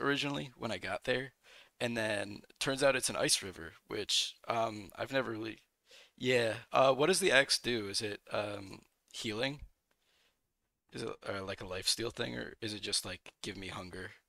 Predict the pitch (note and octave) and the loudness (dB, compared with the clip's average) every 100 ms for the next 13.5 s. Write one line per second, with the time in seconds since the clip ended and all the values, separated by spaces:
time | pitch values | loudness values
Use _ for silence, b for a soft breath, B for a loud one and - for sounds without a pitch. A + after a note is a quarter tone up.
0 | _ A2 G#2 G#2 - _ _ - - G#2 | _ -6 -4 -4 -8 _ _ -4 -2 -2
1 | G2+ F2 - F2+ G2 _ _ b b b | -4 -2 -2 -2 -10 _ _ b b b
2 | b - C3 C#3 A2 F#2+ F2 D#2+ - _ | b -8 -4 -2 -4 -6 -8 -12 -14 _
3 | A2+ G#2+ - - A2 - F#2 F2+ - E2+ | -2 -2 -6 -8 -8 -6 -6 -6 -6 -6
4 | - - E2+ F2+ F2 F2+ - G2 F#2 F#2+ | -8 -8 -12 -12 -12 -14 -10 -8 -6 -8
5 | B B B A#2 C#3 F3 C#3 G2+ G2 F#2 | B B B -2 -2 0 -2 -2 -4 -6
6 | - - - G2+ G#2 G#2+ A2+ G2+ G2 G2 | -8 -8 -4 -4 -4 -4 -4 -4 -8 -6
7 | F#2 F2+ - _ b b - - G2+ A2 | -6 -6 -8 _ b b -14 -10 -6 -6
8 | G2 - - B2+ - G2+ G2+ G2+ A2 - | -8 -10 -4 -4 -4 -6 -6 -8 -14 -20
9 | _ - G#2+ F#2+ G2+ G2+ F#2+ F#2 - - | _ -12 -6 -4 -4 -8 -8 -12 -14 -12
10 | - G2+ A2+ C#3+ - G2+ G#2 - F#2+ - | -4 -2 0 0 -2 -2 -6 -8 -8 -8
11 | - G2+ - - - - D3+ - G2+ G2+ | -8 -8 -10 -10 -10 -8 -8 -8 -10 -12
12 | - - - - - - - - - - | -12 -14 -14 -14 -14 -12 -12 -10 -14 -16
13 | - - - - | -14 -10 -6 -6